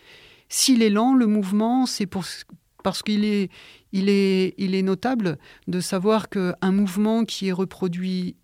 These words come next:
ou effectué lentement peut être reproduit rapidement. Mais l'inverse n'est pas forcément, euh, efficace, en fait.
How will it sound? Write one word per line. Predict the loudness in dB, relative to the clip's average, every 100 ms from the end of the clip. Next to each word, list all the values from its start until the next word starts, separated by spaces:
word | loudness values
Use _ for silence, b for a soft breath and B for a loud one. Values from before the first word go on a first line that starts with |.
| _ _ _ _
ou | -8 -6 -4
effectué | -4 -4 -8 -6 -2
lentement | 0 2 0 -2 -4 -2 -2
peut | -4 -6 -6
être | -6 -4
reproduit | -2 -2 -2 -2 -2 -2 -2
rapidement. | -4 -6 -6 -4 -4 -6 B B B -2
Mais |
l'inverse | 2 4 4 2 0 -2 -8 -12 -8
n'est | -2 -2
pas | -2 -2 -2
forcément, | -4 -6 -4 -2 0 0 -2
euh, | -6 -6 -4 -6 -8 -14 _ -6
efficace, | -4 -4 -4 -4 -6
en | -10
fait. | -12 -14